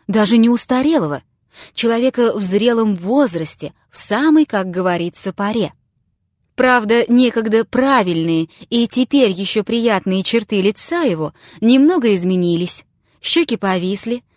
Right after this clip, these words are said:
частые морщины лучеобразно расположились около глаз.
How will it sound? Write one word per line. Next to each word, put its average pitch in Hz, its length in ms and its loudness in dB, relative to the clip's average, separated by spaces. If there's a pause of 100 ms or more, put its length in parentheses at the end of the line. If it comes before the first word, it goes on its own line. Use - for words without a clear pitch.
(180)
частые 226 520 -2
морщины 220 640 0 (180)
лучеобразно 214 960 0
расположились 220 840 -2
около 190 380 0
глаз. 156 460 -4